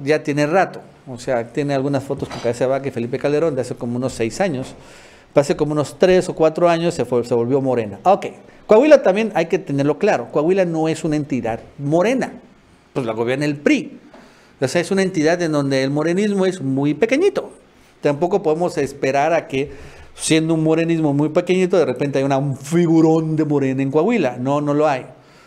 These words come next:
En Coahuila, como en Nuevo León, va a tener que ser una candidato o candidata,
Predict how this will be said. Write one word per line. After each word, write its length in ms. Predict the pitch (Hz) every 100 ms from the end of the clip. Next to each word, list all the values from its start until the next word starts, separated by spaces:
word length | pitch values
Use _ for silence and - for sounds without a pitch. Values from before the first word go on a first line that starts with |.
| _ _
En 120 | 127 127
Coahuila, 640 | 143 151 202 190 190 214 185 - 143 - 175
como 180 | 139 127
en 60 | 123
Nuevo 220 | 131 156
León, 420 | 214 196 202 202 - - - _ 131
va 60 | 143
a 60 |
tener 260 | 156 156 151
que 120 | 151
ser 420 | 143 160 160 156 151
una 340 | 143 143 139
candidato 580 | 143 147 151 156 156 160
o 40 |
candidata, 680 | 160 160 180 180 180 170 185